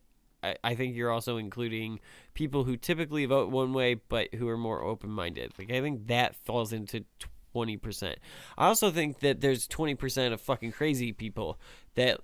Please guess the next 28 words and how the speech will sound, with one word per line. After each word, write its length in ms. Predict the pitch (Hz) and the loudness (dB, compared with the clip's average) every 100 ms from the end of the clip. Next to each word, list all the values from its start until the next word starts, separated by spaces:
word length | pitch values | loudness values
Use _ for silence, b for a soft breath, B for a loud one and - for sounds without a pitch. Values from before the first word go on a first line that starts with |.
| - | 2
are, 360 | 131 120 117 - | 4 4 2 0
like, 200 | 131 123 | 0 6
I 80 | 147 | 6
think 160 | 175 151 | 4 0
there's 140 | 143 | -2
twenty 300 | - 180 175 | 0 0 0
percent 420 | 160 139 143 139 | 0 0 2 2
of 160 | 120 104 | 0 -4
the 80 | 107 | -6
hard 360 | - 165 156 | 2 4 4
right 220 | 123 120 92 | 4 2 0
and 100 | 110 | -4
the 80 | 123 | 0
hard 320 | 160 160 120 | 2 4 2
left 340 | 110 101 - - B B B - | 0 -2 -6 -16 B B B 2
that 380 | 127 120 101 - - - - - _ - - | 2 4 0 -4 -20 -20 -20 -20 _ -20 -2
are, 480 | 127 120 117 101 104 - - - _ _ _ _ - - - 202 - - - | 2 2 2 0 -2 -6 -20 -20 _ _ _ _ -20 -20 -18 -16 -14 -16 4
that 120 | 175 | 6
are 80 | 160 | 6
just 240 | 143 151 | 2 -2
always 460 | - 165 175 156 131 | 2 6 6 6 2
gonna 220 | 165 156 | 4 2
be 560 | 131 143 135 123 - 127 | 4 4 4 2 0 -2
on 120 | 135 127 | 2 2
the 100 | 110 | 2
extreme 540 | - - - 185 170 | 0 0 4 4 4
fucking 380 | 160 151 - 139 | 2 0 0 0
end, 340 | 98 127 127 | 0 2 0